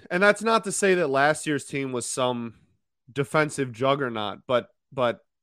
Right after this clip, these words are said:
like, Javi Baez had two errors. That's a guy you went out and, and brought in to be, like, a leader and, and be a, a Gold Glove caliber defender, and, and you brought him in and cited his defense and everything, and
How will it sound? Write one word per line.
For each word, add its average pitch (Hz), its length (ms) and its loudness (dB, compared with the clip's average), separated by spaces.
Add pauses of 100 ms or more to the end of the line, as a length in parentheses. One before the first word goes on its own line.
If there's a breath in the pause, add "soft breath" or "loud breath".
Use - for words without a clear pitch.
(1160)
like, 143 160 2
Javi 170 320 2
Baez 143 380 2
had 120 180 -6
two 139 280 -6
errors. 117 640 -4 (1800)
That's 143 220 2
a 170 40 -2
guy 151 200 6
you 147 180 4
went 131 220 2
out 135 240 4
and, 117 140 -4
and 120 200 -8
brought 123 340 2
in 127 300 -4
to 113 120 -16
be, 123 180 -4
like, 117 220 -2
a 123 60 -8
leader 117 500 -6 (540)
and, 120 180 -2
and 120 180 -6
be 123 220 -2
a, 120 80 2
a 113 560 -2 (260)
Gold 139 280 0
Glove 135 300 -2
caliber 127 420 -2
defender, 120 640 -2
and, 98 180 -10
and 110 120 -10
you 107 80 -10
brought 117 280 2
him 117 100 -2
in 117 160 -2
and 110 100 -8
cited 120 340 -2
his 110 160 -10
defense 107 580 -4
and 104 80 -6
everything, 98 420 -6
and 92 160 -12